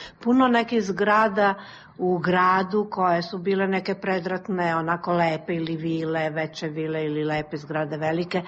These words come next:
sad se na njima vijori zastava republička, znači ponovo su tu neki republički organi. Dakle, ništa ni od smanjivanja za četrdeset odsto administracije, a sve veći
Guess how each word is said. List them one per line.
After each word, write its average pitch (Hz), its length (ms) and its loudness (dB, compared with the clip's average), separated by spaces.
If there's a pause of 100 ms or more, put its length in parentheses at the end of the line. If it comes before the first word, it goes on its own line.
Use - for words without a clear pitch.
(240)
sad 190 220 -2
se 208 80 -2
na 196 160 2
njima 202 280 4
vijori 185 480 0
zastava 170 600 -2
republička, 170 800 -4
znači 180 380 -4 (400)
ponovo 220 400 6
su 220 200 -4
tu 233 140 -2
neki 226 320 2
republički 208 680 -2
organi. 180 460 2 (280)
Dakle, 180 300 0
ništa 277 360 4
ni 262 160 4
od 220 100 4
smanjivanja 226 680 2
za 185 120 -2
četrdeset 185 720 -2
odsto 220 320 2
administracije, 233 800 0 (340)
a 160 120 -2
sve 294 220 2
veći 269 340 0